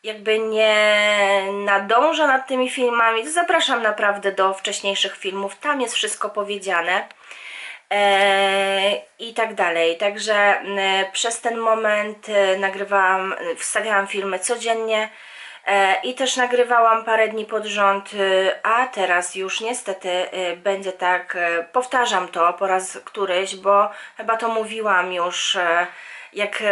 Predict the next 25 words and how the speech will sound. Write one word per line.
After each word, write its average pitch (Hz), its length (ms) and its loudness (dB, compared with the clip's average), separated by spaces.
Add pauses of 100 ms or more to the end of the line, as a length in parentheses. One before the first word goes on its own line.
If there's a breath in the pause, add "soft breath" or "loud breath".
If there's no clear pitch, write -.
w 208 80 -10
niedzielę 220 400 2
nagrywałam 175 800 2
do 170 160 0
Was, 202 320 2
że 202 460 2
już 233 260 -2
teraz 214 300 0
będą, 196 540 2
i 226 140 -6
nawet 220 300 -2
na 208 200 -2
Instagramie 190 640 -2
też 165 200 -6
mówiłam, 160 460 0 (380 loud breath)
że 240 160 -4
teraz 226 380 0
będą 202 420 0
filmy, 185 600 -2 (480 loud breath)
e, 185 580 2
rzadziej 226 380 2
na 170 120 0
moim 170 300 -2
kanale. 170 640 0 (200)
E, 185 920 2